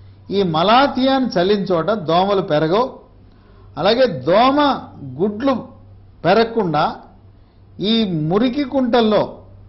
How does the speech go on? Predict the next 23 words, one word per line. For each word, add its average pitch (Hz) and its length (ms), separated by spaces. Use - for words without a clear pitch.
గంబూజియా 247 640
అనే 233 200
చేప 214 440
ఉంటుంది. 180 420
ఆ 208 120
గంబూజియా 240 600
చేప 180 420
వేస్తే 180 520
ఆ 175 160
చేపలు 226 580
పెరిగి 190 680
ఈ 190 100
దోమ 214 560
గుడ్లను 240 320
తినేసి 214 520
దోమలు 214 480
అభివృద్ధి 196 400
చెందకుండా 170 640
కాపాడతాయి. 160 640
పరిసరాల 240 500
పరిశుభ్రతకు 202 720
వచ్చినప్పుడు 175 500
చెత్తా 220 480